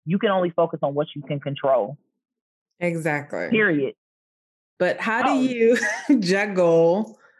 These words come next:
Speaker 1: Girl.
Speaker 2: all of these responsibilities? And in terms of, like, this is a true, I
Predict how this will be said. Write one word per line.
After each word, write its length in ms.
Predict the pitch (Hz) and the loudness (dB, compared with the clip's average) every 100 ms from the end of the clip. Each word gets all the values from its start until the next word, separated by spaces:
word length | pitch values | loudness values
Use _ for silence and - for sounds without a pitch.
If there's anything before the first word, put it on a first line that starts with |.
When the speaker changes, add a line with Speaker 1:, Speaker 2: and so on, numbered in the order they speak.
| _ | _
Speaker 1:
Girl. 240 | - 208 180 | -2 0 0
Speaker 2:
all 200 | 233 247 | 0 2
of 100 | 240 | 2
these 220 | 240 233 | 4 2
responsibilities? 1080 | 220 226 - 214 214 202 202 226 202 190 180 | 2 0 0 -2 0 0 0 2 2 2 0
And 240 | 175 180 190 | -2 -4 -2
in 160 | 180 | -4
terms 380 | 185 196 185 190 | -2 -2 -2 -2
of, 260 | 175 175 175 | -2 -2 -4
like, 200 | 170 - - - - | -6 -8 -20 -14 -2
this 200 | 233 285 | -2 0
is 120 | 277 | 0
a 180 | 240 208 | 0 -2
true, 880 | 202 - - 220 226 214 214 208 208 _ - | -6 -8 0 2 4 4 2 0 -8 _ -6
I 360 | 202 240 240 | -4 -2 -4